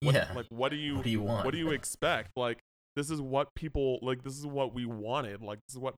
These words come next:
Speaker 1: fans of the series wanted. We want more Kingdom Hearts. We want more of the same gameplay, because back on P S two in Kingdom Hearts two,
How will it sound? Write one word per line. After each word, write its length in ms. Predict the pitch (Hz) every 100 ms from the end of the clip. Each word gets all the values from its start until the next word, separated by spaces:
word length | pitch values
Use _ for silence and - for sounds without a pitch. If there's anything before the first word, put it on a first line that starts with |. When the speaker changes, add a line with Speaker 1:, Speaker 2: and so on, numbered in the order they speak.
| _
Speaker 1:
fans 220 | 120 123
of 60 | 123
the 60 |
series 300 | 117 127 117 107
wanted. 220 | 123 110
We 80 | 110
want 220 | 117 107
more 340 | 104 104 117 120
Kingdom 320 | 127 123 117
Hearts. 240 | 117 107 -
We 60 |
want 180 | 107 101
more 220 | 107 113
of 60 | 120
the 60 | 110
same 300 | 110 113 117
gameplay, 440 | 110 120 - 101
because 360 | 95 - 104 104 _ _ _
back 200 | 110 117
on 100 | 120
P 140 | 117 127
S 140 | 117
two 380 | - 151 123 113 - - -
in 80 | 117
Kingdom 200 | 120 120
Hearts 220 | 120 -
two, 320 | 175 151 120